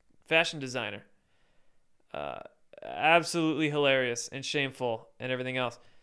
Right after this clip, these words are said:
Tanzanian fashion designer tells Tucker Carlson that Sam Brinton, Sam is an appropriate name,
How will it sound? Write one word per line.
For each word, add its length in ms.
Tanzanian 600
fashion 320
designer 400
tells 320
Tucker 240
Carlson 680
that 380
Sam 760
Brinton, 680
Sam 520
is 120
an 60
appropriate 540
name, 300